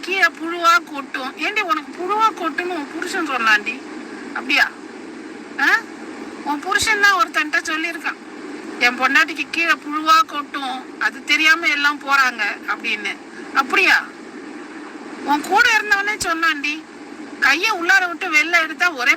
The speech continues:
புழுவா வருதுன்னு" சொன்னான். அடச்சி, கருமம் முடிச்சவளே,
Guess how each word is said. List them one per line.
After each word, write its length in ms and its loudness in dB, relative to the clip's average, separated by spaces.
புழுவா 320 4
வருதுன்னு" 400 0
சொன்னான். 280 -4
அடச்சி, 320 0
கருமம் 380 2
முடிச்சவளே, 460 2